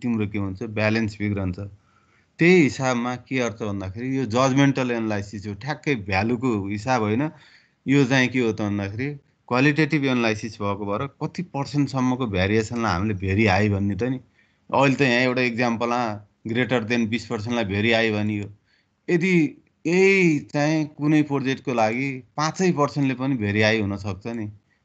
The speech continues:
यो त अहिले हामीलाई इक्जाम्पलको कुरा भयो, होइन? अब त्यसो भने भेरी लो भनेको जिरो पोइन्ट जिरो फाइभ पर्सेन्टसम्म हाम्रो भ्यारिएसन भयो भने त्यो कस्टको हिसाबले यति त हुन्छ नि, यति त टलरेन्स गर्न पर्छ, अथवा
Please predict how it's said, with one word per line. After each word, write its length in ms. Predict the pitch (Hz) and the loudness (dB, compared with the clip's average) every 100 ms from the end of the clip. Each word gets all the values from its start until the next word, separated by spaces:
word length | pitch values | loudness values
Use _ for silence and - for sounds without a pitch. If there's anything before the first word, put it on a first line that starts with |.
| - | -4
यो 100 | 135 | 0
त 80 | |
अहिले 280 | 151 139 139 | 2 4 4
हामीलाई 280 | 120 113 123 123 | 2 2 0 0
इक्जाम्पलको 580 | 117 131 120 123 110 110 | 0 0 0 -4 -4 -4
कुरा 200 | 107 101 | -2 -2
भयो, 120 | 90 95 - _ - | -4 -8 -14 _ -2
होइन? 260 | 120 160 131 104 - - | 0 2 0 -4 -8 0
अब 200 | 165 185 190 170 127 - _ _ 175 | 2 4 4 2 -2 -12 _ _ -4
त्यसो 220 | 175 196 | -2 0
भने 260 | 165 165 185 139 110 104 - | 0 0 0 -2 -4 -10 -10
भेरी 320 | 110 135 175 | -2 2 2
लो 200 | 190 190 | 4 4
भनेको 420 | 175 151 160 185 170 151 | 2 0 -2 -4 -6 -4
जिरो 160 | 180 160 | -4 -2
पोइन्ट 180 | 185 165 | -4 -2
जिरो 180 | 170 165 | -2 -4
फाइभ 280 | - 135 151 143 - | 0 2 2 -2 -6
पर्सेन्टसम्म 640 | 147 156 156 151 147 151 160 151 147 _ _ - | -4 -2 -4 -2 -2 0 0 -2 -6 _ _ -2
हाम्रो 220 | 113 139 98 | 2 2 2
भ्यारिएसन 480 | 101 131 135 151 | 2 0 0 0
भयो 160 | 127 131 | 0 0
भने 220 | 113 123 143 _ _ | -2 -2 -6 _ _
त्यो 80 | 147 - | -10 -4
कस्टको 240 | 156 - | -4 0
हिसाबले 420 | 147 113 127 135 127 - | -2 0 0 0 -2 -4
यति 200 | 143 160 | -4 -2
त 80 | 156 120 | 0 0
हुन्छ 180 | 104 107 139 | 0 0 0
नि, 80 | 139 123 | 0 0
यति 180 | 131 131 | -2 -4
त 80 | 127 120 | -4 0
टलरेन्स 460 | 131 131 135 123 | 2 2 2 0
गर्न 240 | 120 117 117 | 0 0 0
पर्छ, 240 | 113 113 131 | -2 -2 -2
अथवा 380 | 120 113 143 | -2 -2 0